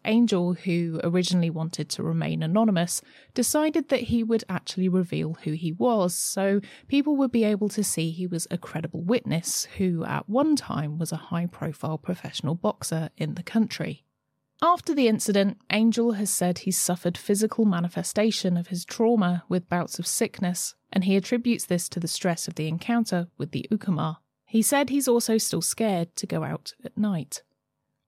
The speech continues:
Ucumar sightings in the region have been so numerous that a top documentary maker, Octavio Revol Molina, has made a whole film about the sightings, particularly those that have garnered worldwide media attention,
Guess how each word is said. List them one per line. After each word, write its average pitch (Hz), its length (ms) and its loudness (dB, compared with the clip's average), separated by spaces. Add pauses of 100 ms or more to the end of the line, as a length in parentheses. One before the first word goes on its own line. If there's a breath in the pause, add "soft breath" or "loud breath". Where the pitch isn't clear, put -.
Ucumar 330 400 2
sightings 240 520 2
in 196 80 4
the 196 80 4
region 202 480 4
have 175 200 0
been 175 220 4
so 277 260 2
numerous 190 640 4
that - 160 -2
a - 80 -2
top - 300 -2
documentary 202 580 0
maker, 170 560 0
Octavio 202 760 2
Revol 165 540 0
Molina, 175 640 2 (300 soft breath)
has 190 200 2
made 208 320 4
a 233 140 0
whole 202 200 2
film 170 300 0
about 160 240 -4
the - 60 -8
sightings, 175 680 -2 (440)
particularly 277 500 2
those 190 360 2
that - 120 -4
have 202 160 0
garnered 160 460 -2
worldwide 160 520 -4
media 226 380 4
attention, 175 540 0